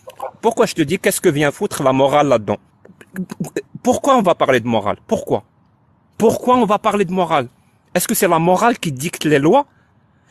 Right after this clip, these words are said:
Est-ce que c'est la morale qui dicte le comportement ? Mais absolument pas. Je vais te dire ce que c'est que la morale. La morale, c'est un concept, ou appelle ça comme tu veux, qui existe chez chaque être humain, qui lui permet de lui dire ça c'est bien, ça c'est pas bien.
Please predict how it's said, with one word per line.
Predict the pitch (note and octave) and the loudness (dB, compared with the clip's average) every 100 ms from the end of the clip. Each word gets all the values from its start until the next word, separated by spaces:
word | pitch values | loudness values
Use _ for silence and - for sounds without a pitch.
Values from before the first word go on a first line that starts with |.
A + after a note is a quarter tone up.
| - | -6
Est-ce | G3 - | -4 -2
que | A3 | 0
c'est | F#3+ | 2
la | D#3+ | 2
morale | D#3 D3+ D3+ | 2 2 2
qui | - D3 | 0 -6
dicte | A#2+ D#3+ - | -6 -8 -4
le | C#3 | -4
comportement ? | - D3+ F3+ - B3+ D4+ B3 _ _ | -2 0 -2 -2 -2 0 -2 _ _
Mais | A2+ | -2
absolument | - - D3 C3+ F3 A3+ | -2 0 0 0 0 -2
pas. | E4+ D4 - _ _ _ _ _ - | -2 -4 -6 _ _ _ _ _ -10
Je | F3 | -2
vais | E4 | 0
te | E4 | 2
dire | F3+ F#3 | 0 -2
ce | |
que | - | -4
c'est | - | -6
que | - | -4
la | B2 | -2
morale. | A#2+ G#2 G2 - _ _ | -2 -4 -6 -8 _ _
La | D#3 | -2
morale, | F#3+ A3 C#4 | -2 0 -2
c'est | B3+ D3+ D3 | -2 -2 -2
un | |
concept, | B2+ - E3 - F#3+ - _ - - - | -2 -4 -4 -4 -6 -8 _ -20 -20 -10
ou | D#3+ D3 | -8 -4
appelle | D#3+ - D3+ | -4 -2 -2
ça | D3 | -2
comme | - F3+ | -4 -4
tu | - C#3+ | -4 -8
veux, | G3 B3+ _ _ _ _ _ _ - | -8 -12 _ _ _ _ _ _ -4
qui | E3 | -2
existe | C#3+ B2+ A#3+ | -2 -4 -6
chez | - D#3 | -6 -6
chaque | - - - - | -6 -4 -2 -2
être | - - | -4 0
humain, | D3 A#2 G2 _ _ _ _ _ | 0 0 -4 _ _ _ _ _
qui | F#3+ | -6
lui | D#3+ D3+ | -2 0
permet | F3 C#3+ E3+ A#3 | 0 0 -2 -2
de | F#3+ | 0
lui | D#3+ D3+ | 0 -2
dire | C3 D#3 | 0 -2
ça | - D#3 | -2 -4
c'est | - A#2+ | -2 -4
bien, | A#2+ E3 | -4 -4
ça | - | -4
c'est | E3 D#3 | -4 -4
pas | B2+ | -4
bien. | G2+ G2+ | -4 -6